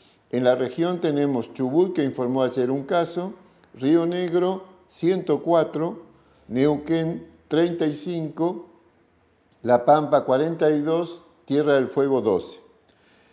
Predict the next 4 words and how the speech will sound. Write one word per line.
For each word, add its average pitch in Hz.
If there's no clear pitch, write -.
En, 202
eh, 76
Santa 170
Cruz, 151